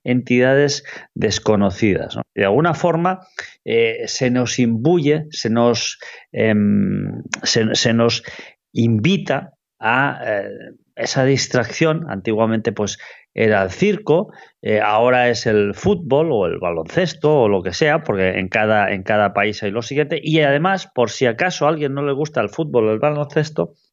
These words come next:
pues vamos a inventar, eh, Netflix y Amazon Prime y, y todas estas plataformas de, de vídeo bajo demanda para que la gente, pues, no salga de casa,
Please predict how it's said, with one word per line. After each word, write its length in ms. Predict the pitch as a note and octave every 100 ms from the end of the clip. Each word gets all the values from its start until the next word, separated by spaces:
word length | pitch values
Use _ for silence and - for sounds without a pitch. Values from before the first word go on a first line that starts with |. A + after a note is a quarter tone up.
| _ -
pues 160 | A2
vamos 260 | B2 C#3+ C#3
a 20 |
inventar, 680 | D3 C3 A#2+ A2+ C#3 B2+ B2 - - - _
eh, 180 | G#2 G#2+
Netflix 640 | B2+ C#3+ - D3+ D#3 -
y 60 | A#2
Amazon 560 | B2 C3 - B2 A2
Prime 400 | - D3 D3+ D#3+ D#3+ - - - _
y, 640 | - B2 A#2+ A#2+ A2+ G#2+ A2+
y 40 |
todas 260 | A2 C#3+ C#3+
estas 260 | D3 D3+
plataformas 800 | - C3 B2+ - D3+ C#3+ C3+ A#2+
de, 400 | B2 A#2 A2+ G#2 - - - _
de 320 | G2 A2 A2
vídeo 520 | A#2 C#3+ C#3 C#3 C#3
bajo 320 | B2+ A#2 B2+
demanda 500 | B2 B2 C3+ C3 C#3+ D3 - _
para 320 | A2+ A2 G2+
que 140 | A2+
la 160 | G#2+ G#2+
gente, 420 | - C#3+ C#3+ D#3
pues, 160 | C3+ A2+
no 160 | B2
salga 420 | C#3+ D#3 C#3 B2 B2
de 140 | B2+
casa, 480 | D#3 D3 - D#3+